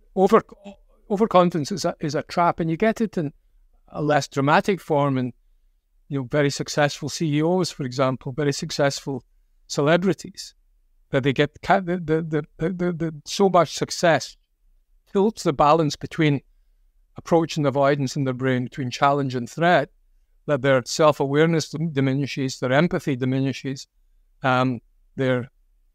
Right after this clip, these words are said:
perception of risk diminishes, and their judgment gets scrambled, and they do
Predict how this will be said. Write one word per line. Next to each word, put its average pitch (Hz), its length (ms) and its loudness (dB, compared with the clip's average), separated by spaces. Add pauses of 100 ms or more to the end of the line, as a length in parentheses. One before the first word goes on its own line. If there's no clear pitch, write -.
(120)
perception 156 440 0
of 127 140 0
risk 151 340 0 (580)
diminishes, 131 580 -2
and 139 180 -4
their 127 80 -2
judgment 135 500 0
gets 131 200 -4
scrambled, 123 460 -2
and 123 140 -2
they 123 60 -2
do 135 240 -2